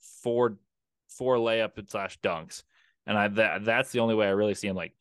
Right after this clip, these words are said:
s-, super skyrocket-, rocketing. So I think it's more likely he doesn't play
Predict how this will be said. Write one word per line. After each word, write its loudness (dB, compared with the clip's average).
s-, -12
super 2
skyrocket-, 0
rocketing. -2
So -4
I 2
think -2
it's -8
more 0
likely -4
he -6
doesn't -2
play -2